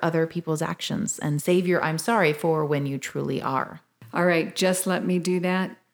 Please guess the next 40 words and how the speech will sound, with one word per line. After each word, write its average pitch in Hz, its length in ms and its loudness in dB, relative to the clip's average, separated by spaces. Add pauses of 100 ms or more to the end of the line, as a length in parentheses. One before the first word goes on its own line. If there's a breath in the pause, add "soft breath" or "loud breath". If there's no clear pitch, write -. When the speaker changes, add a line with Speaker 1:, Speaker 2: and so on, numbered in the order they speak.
(220)
Speaker 2:
Quit 202 460 2
saying, 185 600 4
"Just 180 380 0
let 180 220 0
me 175 200 0
do 175 260 0
that," 147 340 -4
because 185 320 0
there's 196 240 2
a 214 60 2 (100)
whole 254 180 4
workload 226 540 4
that 190 120 4
would 180 120 0
come 196 200 2
off 180 200 0
of 170 120 -4
you 175 140 0
girls 175 380 0
if 175 180 -2
you 175 80 -2
quit 160 260 -4
saying 170 360 0
that. 165 340 -2 (440 loud breath)
Choose 285 360 2
what 202 140 0
you 180 120 2
really 175 260 2
want 175 180 0
to 170 80 0
do, 180 300 0
what 185 200 0
you 151 140 -2
should 175 340 -2
do, 220 360 2
and 156 280 -4
don't 170 280 -2
do 180 120 -2
anything 190 440 0
more. 151 300 -6